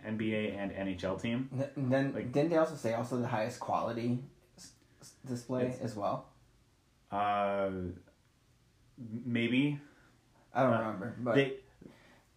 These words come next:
Speaker 1: uh, the, the Hawks tweeted that it was something like, uh, like the, it was like the biggest scoreboard,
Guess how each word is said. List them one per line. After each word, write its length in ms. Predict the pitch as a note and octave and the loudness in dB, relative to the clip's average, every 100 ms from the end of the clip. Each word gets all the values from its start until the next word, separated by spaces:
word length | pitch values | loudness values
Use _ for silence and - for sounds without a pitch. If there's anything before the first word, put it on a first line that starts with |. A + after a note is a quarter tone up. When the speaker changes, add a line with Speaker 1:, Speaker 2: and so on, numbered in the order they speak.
| _ _ _ - | _ _ _ 2
Speaker 1:
uh, 280 | C3+ C3 | 6 8
the, 320 | B2+ D3+ E3 C#3+ | 6 4 4 6
the 100 | E3+ | 6
Hawks 440 | E3 G3 G3 - | 8 6 4 -4
tweeted 360 | B2 D3 C3+ A#2+ | 4 8 8 8
that 140 | B2 | 6
it 40 | B2+ | 6
was 180 | B2+ B2 | 6 6
something 300 | C3 C#3 A#2+ | 2 4 2
like, 360 | A2 G#2+ - | 2 0 0
uh, 600 | G#2 G2 F#2+ F#2 F2+ F2 E2+ - - | 4 6 6 2 2 0 -2 -10 -16
like 220 | - G2 F2+ - | -8 -8 -8 -14
the, 420 | G#2+ A2 G#2 G2 F2+ - _ - | 0 4 4 2 -4 -10 _ -4
it 60 | |
was 100 | B2+ | 2
like 120 | C3 | 2
the 60 | B2 | 2
biggest 460 | - B2+ B2 B2+ - | 4 6 6 4 0
scoreboard, 800 | - A#2 A#2 A2+ G#2+ G#2 G#2 | 0 2 2 4 4 4 2